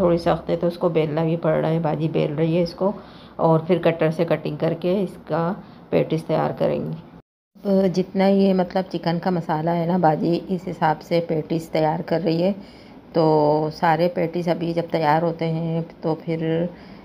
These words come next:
इसको मैं दिखाती हूँ। अभी थोड़ा सा टाइम लगेगा क्योंकि, अ, सबको जो है ना सेटिंग से बेल कर और फिर कटर से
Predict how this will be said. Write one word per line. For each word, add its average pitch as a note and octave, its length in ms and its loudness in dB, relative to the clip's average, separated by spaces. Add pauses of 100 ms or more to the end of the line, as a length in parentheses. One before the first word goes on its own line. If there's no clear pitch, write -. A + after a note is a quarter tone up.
(140)
इसको - 300 -4
मैं D#3+ 140 0
दिखाती D#3 440 0
हूँ। F3 160 0
अभी E3+ 180 -2
थोड़ा E3 240 0
सा F3 140 -2
टाइम D#3+ 320 0
लगेगा D#3+ 380 0
क्योंकि, D#3+ 480 -2
अ, D#3 840 -4
सबको - 760 -4
जो E3 160 0
है D#3 160 2
ना E3 200 0
सेटिंग D#3+ 420 -2
से E3 340 0
बेल D#3 300 0
कर E3 240 -2
और D#3+ 180 -2
फिर F3 160 -2
कटर D#3 340 -2
से E3+ 260 -2